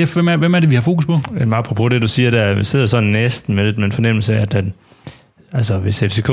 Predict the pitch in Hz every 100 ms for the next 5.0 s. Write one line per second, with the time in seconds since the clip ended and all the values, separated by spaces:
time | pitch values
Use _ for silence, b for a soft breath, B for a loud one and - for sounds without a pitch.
0 | 123 110 123 117 107 101 101 107 113 104
1 | 117 107 98 90 - _ _ _ _ _
2 | _ _ _ - 120 - 107 101 98 104
3 | 101 107 107 101 101 101 - 104 101 110
4 | 120 117 120 143 151 101 107 - 113